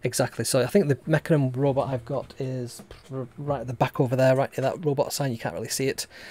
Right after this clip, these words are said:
Uh, and that's got four, obviously, <laughs> Mechanum wheels on there, but they're, they're quite expensive, I think, to, to buy.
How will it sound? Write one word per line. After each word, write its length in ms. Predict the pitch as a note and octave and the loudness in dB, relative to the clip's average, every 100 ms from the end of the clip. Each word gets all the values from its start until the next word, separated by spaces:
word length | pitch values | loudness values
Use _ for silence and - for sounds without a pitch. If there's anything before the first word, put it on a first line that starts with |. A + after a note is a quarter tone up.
| - - - - | -18 -18 -14 -2
Uh, 160 | B2 A#2 | 0 4
and 80 | |
that's 160 | C#3+ - | 2 2
got 340 | D3 - - - - - _ - - - - _ _ _ _ _ | 2 2 0 -4 -14 -20 _ -20 -20 -20 -20 _ _ _ _ _
four, 400 | - - A#2 A#2 | -20 -6 -2 -2
obviously, 380 | A2+ B2+ - B2 | -2 -2 -2 -2
<laughs> 80 | - G#2+ G#3 | 0 2 6
Mechanum 240 | D#3 E3 | 8 8
wheels 220 | C#3+ C#3 C#3 | 8 8 8
on 80 | |
there, 120 | C3+ C3+ | 6 4
but 440 | - - - - | 2 -8 -12 0
they're, 180 | D3 C3 - | 2 2 0
they're 100 | C#3+ | 0
quite 240 | - F3+ | 6 6
expensive, 600 | E3+ - E3 D#3+ - B2+ | 6 2 4 4 2 -4
I 60 | A#2 | -4
think, 260 | B2+ A#2+ | -4 -6
to, 120 | - A#2 | -4 -6
to 180 | - | -8
buy. 480 | A2+ B2+ A#2+ G#2+ A2+ | -4 -2 -2 -4 -8